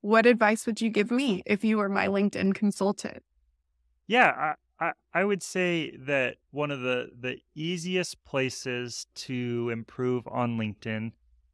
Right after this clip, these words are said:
Speaker 2: is to create a short-term commitment to being consistent. Um, because with consistency, you have a couple of really good, um, outcomes. Um, LinkedIn, like many platforms, prioritizes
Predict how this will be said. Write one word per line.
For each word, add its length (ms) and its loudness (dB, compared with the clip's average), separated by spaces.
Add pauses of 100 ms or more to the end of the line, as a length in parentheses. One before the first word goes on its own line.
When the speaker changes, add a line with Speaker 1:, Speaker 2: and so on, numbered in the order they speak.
(160)
Speaker 2:
is 280 2
to 300 -4
create 460 -2
a 80 -2
short-term 880 -6
commitment 540 -6
to 100 -8
being 220 -6
consistent. 560 -12 (680)
Um, 420 0
because 320 -6
with 300 2
consistency, 1160 -4 (380)
you 120 -4
have 120 0
a 40 -6
couple 680 -2
of 220 -4
really 320 -2
good, 600 -4
um, 300 -4
outcomes. 680 -8 (140)
Um, 460 -6
LinkedIn, 640 -2 (180)
like 240 -4
many 260 0
platforms, 600 -6
prioritizes 1120 -2